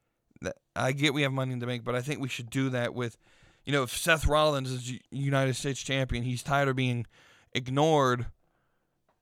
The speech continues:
from Roman, so he cashes in the, the univer-,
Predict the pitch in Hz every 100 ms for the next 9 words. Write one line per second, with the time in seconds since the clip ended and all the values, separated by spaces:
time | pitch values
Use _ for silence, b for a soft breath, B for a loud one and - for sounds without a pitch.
0 | _ _ _ _ _ _ _ _ 135 -
1 | 160 139 135 160 170 147 127 120 - _
2 | _ _ _ _ - 131 120 123 - -
3 | 131 131 - 127 135 135 127 123 120 110
4 | 104 _ _ _ _ _ _ _ _ 123
5 | 135 131